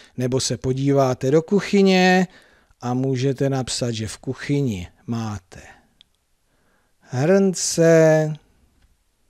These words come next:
a hrníčky, hrníček a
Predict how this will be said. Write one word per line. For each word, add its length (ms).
a 440
hrníčky, 1500
hrníček 1120
a 500